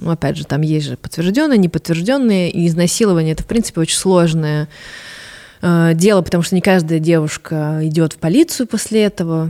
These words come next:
именно поэтому очень сложно понять, сколько было действительно жертв у него. Это тоже случай, это и, и он это всё делал в момент, э,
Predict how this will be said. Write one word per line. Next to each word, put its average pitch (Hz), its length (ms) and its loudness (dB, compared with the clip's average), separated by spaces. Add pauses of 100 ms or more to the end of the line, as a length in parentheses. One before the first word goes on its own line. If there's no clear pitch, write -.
(120)
именно 160 240 -2
поэтому 160 420 -2
очень - 160 -8
сложно 160 300 -4
понять, 156 360 -2
сколько - 260 -6
было 151 240 -2
действительно 151 460 -8
жертв 233 340 -2 (960)
у 185 60 2
него. 170 240 4
Это 165 160 2
тоже 262 220 2
случай, 208 360 0
это - 140 0
и, 220 160 -2
и - 160 -4
он 208 280 4 (280)
это 196 160 0
всё - 160 -2
делал 208 520 2
в 170 60 0
момент, 175 540 2
э, 151 400 -2